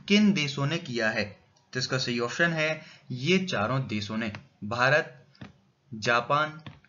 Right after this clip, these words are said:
अमेरिका और ऑस्ट्रेलिया। इन चारों देशों ने आसियान नीति तंत्र का समर्थन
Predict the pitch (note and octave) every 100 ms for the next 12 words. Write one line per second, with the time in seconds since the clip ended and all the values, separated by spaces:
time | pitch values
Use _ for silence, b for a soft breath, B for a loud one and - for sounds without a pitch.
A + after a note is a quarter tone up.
0 | _ _ _ _ A#2+ B2 C3+ C#3+ D3+ D3+
1 | D3+ - - - _ _ _ F3+ F#3+ F#3
2 | D3 C3+ - B2 A#2 A2+ F#2+ - _ -
3 | D#3+ D#3 D3 C3+ C#3+ C3+ A#2+ D#3+ E3 D3+
4 | D3+ b b b - F3 F#3 F#3+ G#3 F#3
5 | D3 E3 F3+ - - - C#3 D3 - C3+
6 | C#3+ - A#2 A2+ B2 D#3+ D3+